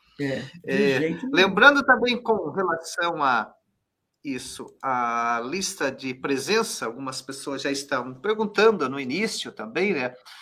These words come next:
Speaker 2: A lista de presença sempre ela é disponibilizada assim já no final do encontro. E é importante que vocês preencham em todos os encontros, ou seja, o certificado será,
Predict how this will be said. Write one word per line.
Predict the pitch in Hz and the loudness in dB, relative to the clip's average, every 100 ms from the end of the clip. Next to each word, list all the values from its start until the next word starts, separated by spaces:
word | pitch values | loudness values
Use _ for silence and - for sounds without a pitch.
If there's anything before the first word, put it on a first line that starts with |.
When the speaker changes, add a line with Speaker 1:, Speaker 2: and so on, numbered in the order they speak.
| - - | -20 2
Speaker 2:
A | - | 4
lista | 208 233 233 | 6 4 4
de | 226 | 4
presença | 233 214 196 233 226 214 | 6 6 6 2 2 0
sempre | - 208 202 | 0 -2 2
ela | 185 175 | 2 2
é | |
disponibilizada | 160 - - 170 160 156 143 151 135 | 0 -4 -2 -2 -2 -2 2 2 2
assim | 127 - 165 | -2 -8 -2
já | 175 175 | 0 0
no | 160 | -2
final | - 190 175 180 | -4 0 2 0
do | |
encontro. | 226 269 240 285 - - _ _ _ _ - - - | -4 0 0 0 -4 -20 _ _ _ _ -20 -20 -8
E | 165 185 | -2 4
é | 202 | 6
importante | 226 233 233 233 240 240 | 6 6 6 6 0 0
que | - | -4
vocês | 202 196 214 214 - | -2 0 2 2 2
preencham | 202 170 202 233 - 226 | 2 2 2 0 0 0
em | 202 | 0
todos | 214 220 220 | 0 0 -2
os | 226 233 | -4 -4
encontros, | 220 196 180 151 135 | -2 2 2 0 -4
ou | 147 | -4
seja, | 170 151 | -4 -6
o | 143 | -4
certificado | - 160 - - 214 170 147 180 190 | -4 -4 -4 -6 -2 2 4 2 -4
será, | 190 - 139 120 117 117 | -10 -6 -2 2 4 4